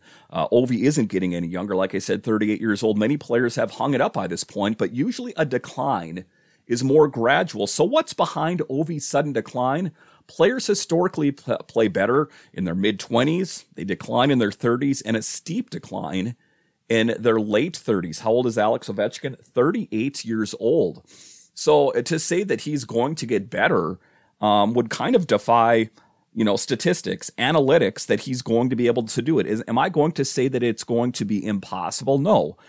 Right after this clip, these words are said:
And if you listen to Connor McMichael, if you listen to Tom Wilson, they have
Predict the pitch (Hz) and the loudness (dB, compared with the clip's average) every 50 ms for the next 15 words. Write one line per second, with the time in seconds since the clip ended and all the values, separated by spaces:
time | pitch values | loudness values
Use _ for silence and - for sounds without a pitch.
0 | - - _ _ _ - 107 113 127 127 127 120 - 135 127 123 127 123 - 117 | -20 -20 _ _ _ -4 -2 -2 0 -2 -2 -4 -4 -4 -2 -2 -2 -2 -2 -2
1 | 117 120 - - 120 117 123 120 127 123 - 117 120 117 117 - - 101 87 78 | -4 -4 -4 -2 -2 -2 0 0 -2 -2 0 2 2 2 2 2 0 -2 -4 -4
2 | - - 110 110 120 120 - - - 92 - - - 123 120 127 120 120 139 156 | -4 -4 -2 -2 0 -2 -2 -2 -4 -6 -6 -4 -2 0 0 2 2 2 2 2
3 | - - 95 92 95 92 98 104 113 110 110 107 113 113 110 107 - | 0 -2 -2 -4 -2 -2 -2 -2 -2 -2 -2 0 0 -2 -2 -4 -10